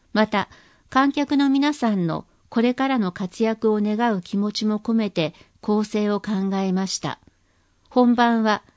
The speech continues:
初めこそ皆緊張していましたが、曲が流れ始めると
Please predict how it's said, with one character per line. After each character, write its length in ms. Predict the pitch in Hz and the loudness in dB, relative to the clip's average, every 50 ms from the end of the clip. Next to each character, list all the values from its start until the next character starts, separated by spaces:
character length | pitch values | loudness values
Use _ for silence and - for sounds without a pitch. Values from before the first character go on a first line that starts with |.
| _ _ _ _ | _ _ _ _
初 280 | - 240 233 - 254 254 | -2 0 0 2 2 2
め 160 | 262 277 254 | 2 2 0
こ 140 | - 285 277 | 0 -2 -2
そ 300 | - - 196 160 - - - | 0 2 0 0 0 0 -2
皆 280 | 196 220 220 240 240 | 0 2 2 2 0
緊 320 | 240 - 240 247 254 247 240 | 0 2 2 4 4 4 2
張 220 | - 240 233 233 | 2 0 -2 -2
し 80 | - - | -2 -2
て 100 | 240 233 | -2 0
い 120 | 226 226 | 2 2
ま 160 | 233 247 254 | 2 2 0
し 80 | 247 - | 0 -2
た 160 | - 185 156 | -2 -2 0
が、 160 | 151 123 - _ _ _ _ _ _ _ _ _ _ | 0 -2 -4 _ _ _ _ _ _ _ _ _ _
曲 260 | - 247 247 - 269 | 0 2 2 2 2
が 140 | 247 262 262 | 0 2 2
流 260 | 247 247 247 254 254 | 2 2 2 2 2
れ 80 | 247 254 | 2 2
始 260 | 247 240 240 247 247 | 2 0 0 2 2
め 160 | 240 240 240 | 2 2 2
る 120 | 226 185 175 | 0 -2 -4
と 240 | - 165 156 - | -2 -2 -2 -4